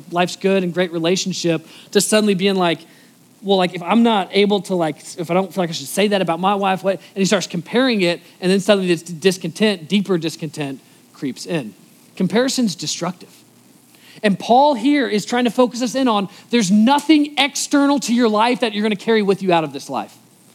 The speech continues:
There's nothing external to your life that you brought into this life. What matters? You and your relationship with God.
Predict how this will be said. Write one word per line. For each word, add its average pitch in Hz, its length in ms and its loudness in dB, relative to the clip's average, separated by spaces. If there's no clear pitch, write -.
There's 226 200 2
nothing 269 480 2
external 277 640 0
to 247 100 0
your 254 120 4
life 220 240 2
that 202 160 -2
you 226 80 4
brought 214 220 2
into 214 180 2
this 170 200 -2
life. 127 320 -2
What 247 280 4
matters? 247 480 0
You 294 460 4
and 214 120 4
your 214 120 4
relationship 196 640 0
with 170 120 -12
God. 123 260 -2